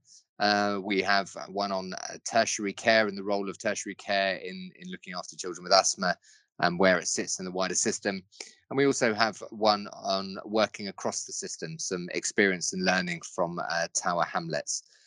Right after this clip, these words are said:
So, uh, I'd encourage you all to have a little listen to those as well. Some really interesting and, uh, broad, um, uh, s-, subjects there, all relating to children's asthma. Um, I look forward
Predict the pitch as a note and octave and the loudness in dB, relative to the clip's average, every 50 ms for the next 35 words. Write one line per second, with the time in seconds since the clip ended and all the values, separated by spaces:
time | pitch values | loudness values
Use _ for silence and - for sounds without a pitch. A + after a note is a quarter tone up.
0 | _ _ - - - - D3 C#3 A#2+ G2+ G#2+ - - - A2+ A2 A2 G#2+ A2 E2 | _ _ -8 0 6 8 10 10 10 8 6 4 0 2 4 6 6 6 6 4
1 | G2+ A#2 A2 - C#3 C#3 A#2 A#2+ B2+ B2 A2+ - A#2 G#2+ A#2+ A#2 G2+ - - A2+ | 2 0 2 4 4 4 4 0 -2 -2 -2 0 0 2 2 2 2 2 0 2
2 | A2+ A#2+ A#2 G#2 A2 G#2+ - - A#2 - A2 G2+ G#2 G#2 G2+ F#2 G2+ G2 G2 G#2+ | 2 2 2 2 0 -2 -2 -4 -6 -6 -2 0 0 0 0 -2 -6 -6 0 4
3 | A2 G#2+ A2 G#2+ G#2 - - - G#2 G2+ G2+ G#2 G#2 G2+ G2+ G2+ G2+ G2 G2 G2 | 6 6 6 6 4 0 -6 -8 -6 -4 0 0 2 2 2 2 2 2 0 -2
4 | F#2 - _ _ _ _ _ _ - B2 A#2 A2 - - - G#2+ - - - A2 | -4 -6 _ _ _ _ _ _ -4 -4 -4 -2 -2 -4 -4 -4 -4 -2 0 2
5 | G#2 G2 F#2+ F#2+ - - - G2 F#2+ F#2+ F#2+ - B2 - G2 F#2+ F#2 F2+ F#2+ G2+ | 2 2 0 -6 -8 -4 -2 -2 -2 -2 -6 -8 -6 -4 -2 -2 -2 -4 -6 -6
6 | G2+ G2+ G2 G2 G2 G2 F2+ - - - _ - - F#2 F2+ F#2 F#2 G#2 - - | -2 0 0 2 2 0 -2 -4 -8 -14 _ 0 2 2 2 2 0 -6 -6 -2
7 | - F#2 F2+ F2+ F#2+ F#2 - - - - - - - G2+ - - A#2+ G2 E2+ - | 0 2 2 2 0 -2 -4 -4 -4 -4 -6 -6 -6 -4 0 2 2 2 4 2
8 | G2+ E2 - - - G2+ F#2+ F2+ F2+ - - G2 F#2 F#2 F#2 F2+ F2 - - - | 0 0 0 -2 2 4 4 4 4 2 0 -2 0 0 0 0 0 -2 -6 -8
9 | F#2 F2+ - - F#2 F2 E2 D#2 - F2+ E2+ D#2+ E2+ E2+ D#2+ - E2 D#2+ - - | -8 -8 -8 -6 -6 -6 -6 -6 -8 -8 -8 -8 -8 -4 0 2 2 2 2 -2
10 | - F2 D#2+ E2 - _ - - _ _ - - D#2+ E2 E2 D#2+ - - E2+ E2 | -4 -4 -4 -6 -6 _ -18 -20 _ _ 0 2 4 4 4 2 -4 -4 -2 -2
11 | E2 E2 E2+ - - F2+ F2 - - - - G#2 F2+ F2+ E2 | 0 -2 -2 -4 -4 -4 -4 -4 -4 -4 0 2 2 2 0